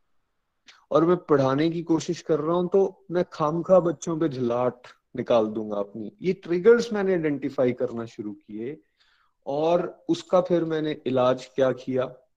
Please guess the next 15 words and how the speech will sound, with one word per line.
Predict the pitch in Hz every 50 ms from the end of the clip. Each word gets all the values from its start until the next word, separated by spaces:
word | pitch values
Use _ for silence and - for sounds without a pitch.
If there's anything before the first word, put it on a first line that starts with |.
| _ _ _ _ _ _ _ _ _ _ _ -
जब | 180 - 113 120 110
स्पिरिचुअल | - - _ - 131 127 - _ _ _ - - _ - 127 120 - 147 139
स्ट्रेंथ | 135 - - 151 135 143 143 143
बढ़ती | 151 139 135 131 127 - 160
है | 156 165
ना, | 170 165
तो | 156 160 151
आपको | 147 143 147 - 156
इलाज | 143 127 123 120 120
भी | 123 127 131
दिखना | 127 120 120 - - 131 123
शुरू | 120 - - 113 117 113
हो | 104
जाते | 104 - 107 - - - 127
हैं। | - -